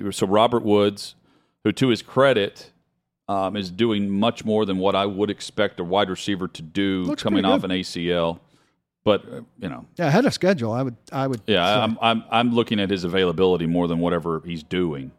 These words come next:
Speaker 1: uh, this time of year. Like, wh-, what, is he on the field? Is he running? He's, he's involved in the first team offensive reps today.
Speaker 2: Yeah,
Speaker 1: Like,
Speaker 2: and
Speaker 1: you're
Speaker 2: you would have thought that might not have been the
Speaker 1: Um,
Speaker 2: case until halfway through
Speaker 1: yeah,
Speaker 2: camp.
Speaker 1: yeah,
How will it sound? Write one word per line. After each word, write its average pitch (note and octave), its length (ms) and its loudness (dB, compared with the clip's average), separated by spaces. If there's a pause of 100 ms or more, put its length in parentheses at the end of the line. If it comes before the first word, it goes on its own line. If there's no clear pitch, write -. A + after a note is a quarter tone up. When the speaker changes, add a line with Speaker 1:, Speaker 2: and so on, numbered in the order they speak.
(520)
Speaker 1:
uh, D#2+ 320 0 (140)
this F2+ 160 -6
time D#2+ 240 -2
of D2+ 100 -10
year. F#2+ 100 -2
Like, F#2 140 0
wh-, A#2 460 -12 (160)
what, A2+ 320 -2
is A2+ 160 -2
he A2+ 80 4
on B2 160 4
the A2+ 60 0
field? A2+ 380 4
Is F2 120 -4
he F2+ 80 -4
running? G#2+ 340 2
He's, G2+ 220 -4
he's B2 240 0
involved A#2+ 420 4
in G2+ 60 -2
the F#2+ 80 -2
first A2+ 260 0
team F2+ 160 -2
offensive F2+ 460 -2
reps A2 320 2
today. G#2+ 300 4
Speaker 2:
Yeah, G2+ 40 0
Speaker 1:
Like, F#2+ 120 2
Speaker 2:
and F#3 80 2
Speaker 1:
you're C#4+ 100 6
Speaker 2:
you D4 60 6
would G#3 80 6
have F#3+ 100 -4
thought G#3 240 6
that G3 160 2
might G3+ 180 2
not G3 160 4
have F3+ 80 0
been G3 80 2
the G#3+ 120 6
Speaker 1:
Um, G3+ 40 4
Speaker 2:
case G#3 220 4
until F3 400 4
halfway F#3 280 2
through D3+ 140 2
Speaker 1:
yeah, D3 280 6
Speaker 2:
camp. D#2+ 180 -6
Speaker 1:
yeah, G#2 240 2